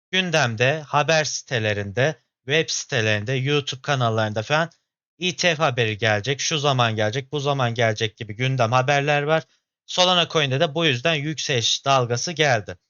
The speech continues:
Şu anda önündeki direnci kırması gerekiyor arkadaşlar. Yani yükseliş devam edecekse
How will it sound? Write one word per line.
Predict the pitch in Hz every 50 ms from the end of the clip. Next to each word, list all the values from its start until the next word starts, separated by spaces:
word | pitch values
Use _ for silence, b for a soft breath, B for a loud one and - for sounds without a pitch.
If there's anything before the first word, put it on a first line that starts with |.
| _ _ _ _ _ _ _ _ _
Şu | - - 185
anda | 185 175 160
önündeki | 123 160 170 180 185 180 175 180 - - 143 139
direnci | 165 175 175 156 151 180
kırması | - - - 165 156 156 160 156 - -
gerekiyor | 156 147 147 139 131 131 143 123 110
arkadaşlar. | 107 107 117 104 95 101
Yani | 107 127 151 151 131 123
yükseliş | 151 160 160 - - 180 165 - - -
devam | 165 170 160 156 165
edecekse | 165 165 - - 170 135 - - 160 170 175 170